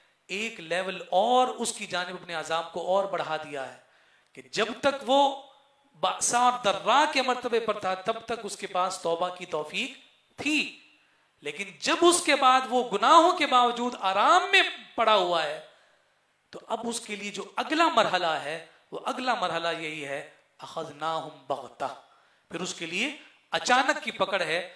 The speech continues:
और अचानक की पकड़ में फिर अल्लाह रब्बुल इज़्ज़त तौबा की तौफीक को उस बंदे से सल्ब फरमा लेता है। रब्बे जुल जलाल हम सबको अमल की तौफीक अता फरमाए, जहाँ हमें अपने गुनाहों पर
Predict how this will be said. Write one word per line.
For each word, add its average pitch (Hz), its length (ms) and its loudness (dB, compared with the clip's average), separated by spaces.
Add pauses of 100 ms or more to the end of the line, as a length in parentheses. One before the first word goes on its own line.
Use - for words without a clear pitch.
(200)
और 156 200 -6
अचानक 170 440 -6
की 165 100 -14
पकड़ 165 260 -6
में 165 140 -12
फिर 156 160 -10
अल्लाह 151 240 -8
रब्बुल 143 220 -10
इज़्ज़त 151 200 -10
तौबा 151 240 -6
की 151 160 -16
तौफीक 147 440 -12
को 147 60 -12
उस - 160 -14
बंदे 139 260 -12
से 196 120 -8 (340)
सल्ब 151 340 -10
फरमा 127 340 -14
लेता 113 260 -20
है। - 120 -20 (480)
रब्बे 156 200 -10
जुल 147 160 -12
जलाल 143 260 -8
हम 143 180 -18
सबको 175 320 -10
अमल 151 180 -12
की 156 140 -20
तौफीक 180 400 -12
अता 160 220 -8
फरमाए, 147 400 -12 (400)
जहाँ 180 220 -4
हमें 180 320 -10
अपने 175 460 -12
गुनाहों 170 480 -6
पर 160 220 -6